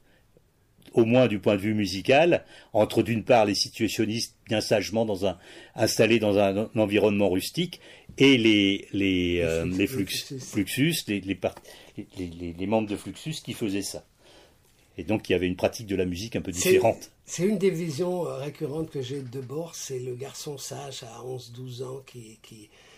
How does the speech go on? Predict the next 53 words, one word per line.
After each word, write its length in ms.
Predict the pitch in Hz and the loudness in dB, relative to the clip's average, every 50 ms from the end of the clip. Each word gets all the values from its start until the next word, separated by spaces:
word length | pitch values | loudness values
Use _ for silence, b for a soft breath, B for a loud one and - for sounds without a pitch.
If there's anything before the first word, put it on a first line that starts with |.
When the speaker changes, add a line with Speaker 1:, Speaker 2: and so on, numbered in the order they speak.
| b b b - | b b b -18
Speaker 2:
qui 200 | - - 123 120 | -14 -12 -10 -10
rêve 320 | 120 120 123 139 156 135 | -10 -8 -8 -8 -8 -8
sur 200 | - - 135 120 | -10 -10 -10 -12
ses 180 | - - - 123 | -12 -12 -12 -12
livres 280 | 113 123 135 127 120 120 | -12 -12 -12 -12 -10 -8
de 100 | 139 139 | -4 2
Speaker 1:
Ah 100 | 101 104 | 4 6
oui, 80 | 110 120 120 | 6 6 6
Speaker 2:
classe, 100 | 117 - | 4 4
Speaker 1:
qui, 100 | - 113 110 | 2 2 2
Speaker 2:
sur 120 | - 165 | 2 2
Speaker 1:
qui, 60 | 170 | 2
Speaker 2:
les 80 | 175 165 | 2 0
Speaker 1:
qui 140 | - - - | 2 2 2
Speaker 2:
images. 80 | - 175 | 4 6
Speaker 1:
participe 500 | - 180 185 185 - - - 147 - - | 6 4 4 2 2 2 0 0 4 4
à 80 | 120 | 6
des 100 | 110 113 | 6 6
radios 300 | 104 104 107 101 104 107 | 6 6 4 4 2 0
crochets, 460 | - - 107 98 - - 120 120 123 | 2 2 0 0 0 2 2 4 4
Speaker 2:
Et, 80 | 117 107 | 4 4
Speaker 1:
euh. 260 | 98 90 87 85 85 85 | 4 2 2 2 0 -2
Speaker 2:
et 80 | 82 - | -2 -2
puis 120 | - 170 | -4 -6
qui 140 | - - 156 | -6 -4 -2
rêve 180 | 135 175 196 | -2 -2 -2
sur 220 | 196 - 202 - - | -2 -2 -6 -6 -6
ces 260 | - 170 156 123 143 | -6 -6 -6 -4 -4
images. 320 | 160 165 170 196 208 - | -2 -2 -2 -4 -6 -8
Tu 140 | - - 175 | -10 -10 -10
sais, 120 | - - 214 | -6 -6 -6
c'est 220 | 202 - 202 185 | -4 -4 -4 -4
à 80 | 175 160 | -4 -6
cause 240 | - - 165 143 | -8 -8 -8 -8
de 60 | 131 180 | -8 -8
la 80 | 160 | -10
photo 520 | - - 165 151 - 175 165 165 170 165 156 | -8 -8 -8 -8 -6 -6 -6 -4 -4 -4 -6
des, 240 | 135 139 147 147 135 | -6 -8 -10 -10 -10
des, 200 | 135 135 143 139 | -10 -10 -10 -8
des 340 | 127 147 151 139 123 135 156 | -8 -6 -6 -6 -6 -6 -8
isthmes, 360 | 180 180 - - - 147 139 | -8 -8 -10 -10 -10 -10 -10
euh, 400 | 135 135 131 131 127 123 123 123 | -10 -10 -10 -10 -10 -10 -12 -12
de 260 | 123 120 - 135 131 | -12 -12 -12 -12 -12
la 80 | 139 139 | -12 -14
photo 380 | 123 - 143 131 - - 160 147 | -14 -14 -16 -16 -14 -12 -12 -12
d'un 180 | 135 139 131 - | -12 -10 -4 0
Speaker 1:
Oui. 140 | 101 208 202 180 | 0 0 0 0
Speaker 2:
manuel 240 | 147 156 151 151 | -2 -4 -6 -6
de 120 | 135 143 147 | -8 -10 -10
géographie 580 | 127 147 147 135 131 156 - - - 147 143 131 | -8 -8 -10 -10 -12 -14 -16 -16 -18 -20 -20 -20
qui 200 | - 139 131 127 | -18 -14 -10 -4
est 40 | 95 | -2
Speaker 1:
Oui. 180 | 95 95 95 | -2 -2 -2